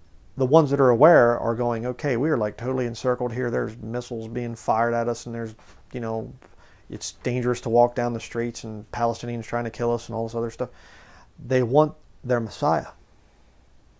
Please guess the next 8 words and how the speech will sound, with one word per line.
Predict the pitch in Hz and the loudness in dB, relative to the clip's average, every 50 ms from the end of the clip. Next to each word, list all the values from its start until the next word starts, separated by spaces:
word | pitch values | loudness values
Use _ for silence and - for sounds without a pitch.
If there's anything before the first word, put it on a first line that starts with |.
| _ _ _ _ _ _ _ _ _ _ _ - | _ _ _ _ _ _ _ _ _ _ _ -4
there | - 127 117 110 | -2 -2 -2 -2
in | 107 | -4
travail, | 107 - 117 113 135 185 196 - - - _ _ _ _ _ _ _ _ _ _ _ _ _ _ _ _ _ _ | -8 -10 -6 -4 -4 -4 -4 -6 -10 -14 _ _ _ _ _ _ _ _ _ _ _ _ _ _ _ _ _ _
you | - 117 | -14 -14
see. | - - - - - _ _ _ _ _ _ _ _ _ _ _ - - _ _ _ _ _ _ _ _ _ _ _ _ _ _ - - _ _ _ _ - - - - - - - - - - - - - - - - | -14 -14 -18 -20 -20 _ _ _ _ _ _ _ _ _ _ _ -20 -20 _ _ _ _ _ _ _ _ _ _ _ _ _ _ -20 -20 _ _ _ _ -20 -20 -20 -20 -20 -20 -20 -20 -20 -20 -20 -20 -20 -20 -10 -8
And | 117 113 113 | -6 -2 0
that | 113 110 104 - - | 0 0 0 -2 -6
child | - - 175 190 190 147 113 110 123 135 | -2 4 6 8 8 8 8 6 2 -2